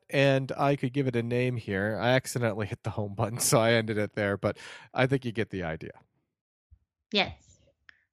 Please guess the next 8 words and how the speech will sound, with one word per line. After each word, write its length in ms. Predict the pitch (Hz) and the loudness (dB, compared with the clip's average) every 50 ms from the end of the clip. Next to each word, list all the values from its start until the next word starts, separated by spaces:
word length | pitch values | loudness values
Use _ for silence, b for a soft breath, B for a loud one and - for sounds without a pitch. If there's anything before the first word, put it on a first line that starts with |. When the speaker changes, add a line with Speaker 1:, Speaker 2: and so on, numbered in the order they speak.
| _ _ - | _ _ -10
Speaker 2:
And 180 | - 190 180 | -8 -6 -4
then 380 | 170 160 160 165 165 170 170 - - | -4 -4 -4 -4 -4 -6 -8 -10 -10
you're 200 | 208 185 190 202 | -6 -2 0 2
ready. 360 | 208 233 240 220 180 175 160 - _ _ _ _ _ _ _ _ _ _ _ _ _ _ _ _ _ _ _ _ _ _ _ _ _ _ _ _ _ _ _ _ _ _ _ _ _ _ _ - | 4 4 4 2 0 -4 -10 -14 _ _ _ _ _ _ _ _ _ _ _ _ _ _ _ _ _ _ _ _ _ _ _ _ _ _ _ _ _ _ _ _ _ _ _ _ _ _ _ -8
And 160 | 170 175 170 | -6 -4 -2
there 80 | 170 170 | -2 -2
you 80 | 175 | 0
go. 320 | - 196 202 196 190 - | 2 4 4 4 2 0